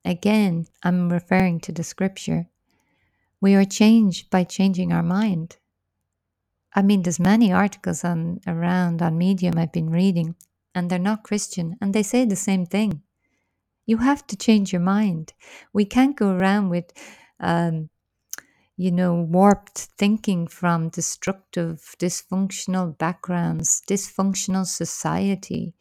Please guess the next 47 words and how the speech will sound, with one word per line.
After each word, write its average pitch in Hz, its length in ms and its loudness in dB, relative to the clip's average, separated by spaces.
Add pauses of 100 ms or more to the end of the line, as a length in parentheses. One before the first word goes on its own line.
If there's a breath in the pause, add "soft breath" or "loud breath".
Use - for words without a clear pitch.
(760 soft breath)
We 196 260 0
need 220 300 4
to 214 100 -6
get 190 320 -4
the 170 80 -8
truth, 190 580 -2
and 170 120 -4
we 175 80 -2
need 190 320 0
to 175 80 -8
change 185 580 -6
our 170 100 -2
minds 170 580 -2
and 165 160 -6
start 175 280 -4
living 175 460 -2
from 160 240 -6
the 160 100 -10
truth - 520 -4
and 170 140 -4
not 175 260 -4
the 165 100 -2
lies 175 580 0
that 190 100 -10
we're 170 120 -2
living 180 340 0
by. 160 280 -6 (280)
And 185 120 0
that's - 200 0
what 151 100 -4
it 160 120 -4
is, 180 340 -2 (320)
lies. 170 560 -2 (720 loud breath)
And 226 100 4
we 339 160 2
know 180 260 6
it. - 280 -2
We've 220 160 6
seen 190 340 6
it. 151 220 -2
Most 240 320 4
people 196 260 6
are 170 280 2
aware 160 440 2
in 175 200 0
the 160 120 -2
spirit 156 520 -4